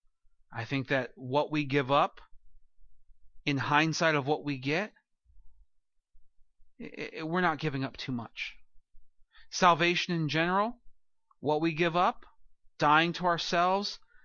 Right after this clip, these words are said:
dying to our sins, being born again in Jesus by the Holy Spirit, we, we, we win.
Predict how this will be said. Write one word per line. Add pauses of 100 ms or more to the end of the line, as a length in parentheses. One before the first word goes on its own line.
(520)
dying
to
our
sins,
being
born
again
in
Jesus (340)
by
the
Holy
Spirit, (1900)
we,
we,
we
win.